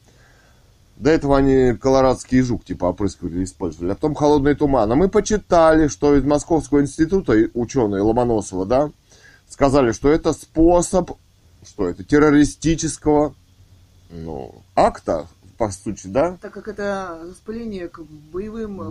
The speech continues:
Speaker 2: военным
Speaker 1: военный
Speaker 2: способом.
Speaker 1: способ, взвесь. Кроме того, это фумигант,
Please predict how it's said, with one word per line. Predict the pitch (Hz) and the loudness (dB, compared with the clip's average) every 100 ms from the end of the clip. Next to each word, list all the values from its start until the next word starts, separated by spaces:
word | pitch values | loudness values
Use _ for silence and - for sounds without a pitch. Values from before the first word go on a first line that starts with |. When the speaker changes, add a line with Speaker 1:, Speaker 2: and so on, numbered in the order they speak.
| 104 | 0
Speaker 2:
военным | 160 160 214 101 95 | 4 6 4 -2 -2
Speaker 1:
военный | 139 143 190 190 185 | 2 4 6 4 2
Speaker 2:
способом. | 170 170 170 139 123 104 | 2 2 2 2 -2 -2
Speaker 1:
способ, | |
взвесь. | 117 139 170 147 - | -2 2 4 4 2
Кроме | 160 185 165 | 0 0 2
того, | 170 180 | 4 4
это | 165 151 | 2 0
фумигант, | - 180 170 165 165 | 2 2 4 4 4